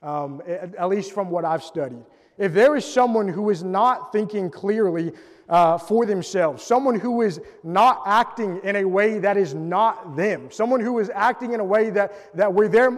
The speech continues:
own mind is not working and their own mind is not thinking because of some kind of imbalance within their mind, it's hard for me to think anything otherwise than this.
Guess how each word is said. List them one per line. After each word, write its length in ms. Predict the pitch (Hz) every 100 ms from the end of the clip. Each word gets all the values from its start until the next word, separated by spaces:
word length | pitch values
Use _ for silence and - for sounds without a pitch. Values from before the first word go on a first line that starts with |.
| 240
own 240 | 262 226
mind 320 | 220 254 247
is 140 | 214 185
not 280 | 233 254 196
working 360 | 233 226 226
and 100 | 214
their 160 | 214 240
own 240 | 226 233
mind 300 | 208 233 240
is 160 | 214 180
not 300 | 214 190 -
thinking 500 | 247 262 220 175 165 - - 156
because 360 | 214 - 240
of 120 | 220 -
some 240 | 247 262
kind 220 | 247 262
of 200 | 220 185 - - _ 226
imbalance 640 | 269 240 202 262 262 208
within 380 | 208 202 254 233
their 140 | 220
mind, 480 | 180 180 247 196 165 - - -
it's 160 | 277 202
hard 340 | 202 269 311
for 80 | 294
me 140 | 254
to 60 | 214
think 280 | 214 254 180
anything 420 | 226 269 247 233 214
otherwise 680 | 220 262 214 165 151 151 139 - _ _
than 240 | 151 190 185
this. 520 | 196 143 - -